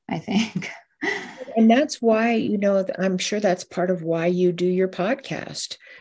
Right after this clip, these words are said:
Speaker 2: because we need each other for these journeys that we make that are not necessarily quite mainstream yet, you know, but that
Speaker 1: Right.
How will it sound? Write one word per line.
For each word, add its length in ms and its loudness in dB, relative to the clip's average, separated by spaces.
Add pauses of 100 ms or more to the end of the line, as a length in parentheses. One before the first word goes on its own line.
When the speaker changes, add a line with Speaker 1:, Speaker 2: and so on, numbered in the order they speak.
(120)
Speaker 2:
because 360 2
we 220 4
need 460 6
each 280 -2
other 520 -4
for 640 4 (420)
these 260 2
journeys 520 4
that 200 0
we 140 -2
make 340 -4
that 140 -2
are 120 -2
not 220 -4
necessarily 880 -2 (100)
quite 300 0
mainstream 800 -2
yet, 340 -6 (220)
you 120 -6
know, 200 -8
but 180 -6
that 120 0
Speaker 1:
Right. 120 -8